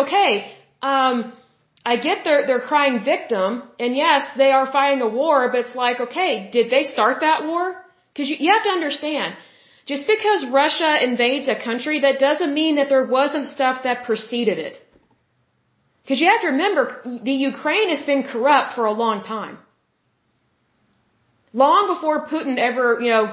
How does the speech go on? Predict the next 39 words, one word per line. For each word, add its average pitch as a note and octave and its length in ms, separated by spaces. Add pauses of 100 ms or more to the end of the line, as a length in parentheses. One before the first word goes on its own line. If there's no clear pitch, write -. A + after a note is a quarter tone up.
got A#3+ 160
into G3+ 120
power A#3 400
or F#3 120
whatever. E3+ 320 (1160)
So C4+ 180
there D4 260
might G#4 200
have C#4 100
been C4 220 (100)
some C4 120
shenanigans B3+ 720
going G#3+ 340
on G3+ 300
before C#4+ 640
Russia G#3+ 400 (180)
actually C4 280
invaded A#3 440
the G#3+ 120 (100)
Ukraine. C4 420 (680)
'Cause A#3+ 160
here, D#4+ 160 (140)
here's E4+ 160
the D4 140
thing, C#4 180
there D4+ 220
are C#4+ 60 (120)
so D#4+ 80 (100)
many, D#4+ 220 (1300)
th-, A#3+ 160
th-, - 160
there B3+ 100
are B3+ 120 (100)
so F4+ 80 (100)
many F4 140 (120)
international D#4 720
agreements C#4 480
and A#3+ 100
deals A#3+ 360